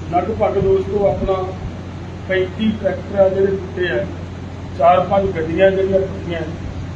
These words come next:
ਲੇਕਿਨ ਮੈਨੂੰ ਇਹ ਲੱਗਦਾ ਕਿ ਇਹ ਆਪਾਂ ਸਰਕਾਰਾਂ ਤੋਂ ਵੀ ਲੈ ਸਕਦੇ ਸੀ, ਪਰ ਉਹਦੇ ਨਾਲੋਂ ਜ਼ਿਆਦਾ ਚੰਗੀ ਗੱਲ ਇਹ ਹੁੰਦੀ ਹੈ ਕਿ ਅਸੀਂ ਆਪ ਭਾਈਚਾਰਾ ਇਕੱਠੇ ਕਰਕੇ ਅਗਰ ਉਹ ਕਰ ਜਾਂਦੇ ਆ, ਤਾਂ ਸਰਕਾਰ ਕੀ ਦੇ ਦੂਗੀ? ਹੁਣ ਇੱਕ ਟਰੈਕਟਰ ਦਾ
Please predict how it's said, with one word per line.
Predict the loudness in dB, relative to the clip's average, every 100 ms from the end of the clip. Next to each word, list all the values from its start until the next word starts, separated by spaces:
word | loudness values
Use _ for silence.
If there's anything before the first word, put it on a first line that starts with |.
| -10 -12 -6
ਲੇਕਿਨ | 0 2 2 2 2
ਮੈਨੂੰ | 2 2 4
ਇਹ | 4
ਲੱਗਦਾ | 4 6 4
ਕਿ | 4 2 0 2
ਇਹ | 2
ਆਪਾਂ | 2 0 -2
ਸਰਕਾਰਾਂ | -2 -2 0 0
ਤੋਂ | 2
ਵੀ | 2 6
ਲੈ | 6
ਸਕਦੇ | 4 -4 -8 -8
ਸੀ, | -10 -10 -12 -10 -10 -10 -10 -10 -10 -10 -10 -6 0
ਪਰ | 2
ਉਹਦੇ | 4 4 6
ਨਾਲੋਂ | 6 6 6
ਜ਼ਿਆਦਾ | 6 6 8 6
ਚੰਗੀ | 4 -2 2
ਗੱਲ | 4 4
ਇਹ | 2
ਹੁੰਦੀ | 0 0 0
ਹੈ | 0
ਕਿ | 0 -2
ਅਸੀਂ | -2 0 6
ਆਪ | 6 6 4
ਭਾਈਚਾਰਾ | 4 4 4 4 4 0 -4 -10 -10 -12 -10 -10 -10 -10 -8
ਇਕੱਠੇ | -2 -2 0 0
ਕਰਕੇ | 4 4 4 2
ਅਗਰ | 4
ਉਹ | 4 4
ਕਰ | 2
ਜਾਂਦੇ | 2 0 0
ਆ, | -2 -4 -8 -10 -10 -10 -8 -10 -10 -10 2
ਤਾਂ | 4 6 4 0 -6 -8 -8
ਸਰਕਾਰ | -4 2 2 2
ਕੀ | 2
ਦੇ | 2
ਦੂਗੀ? | 4 2 2
ਹੁਣ | 2 2
ਇੱਕ | 0 -2
ਟਰੈਕਟਰ | -2 -2 -2
ਦਾ | 4 4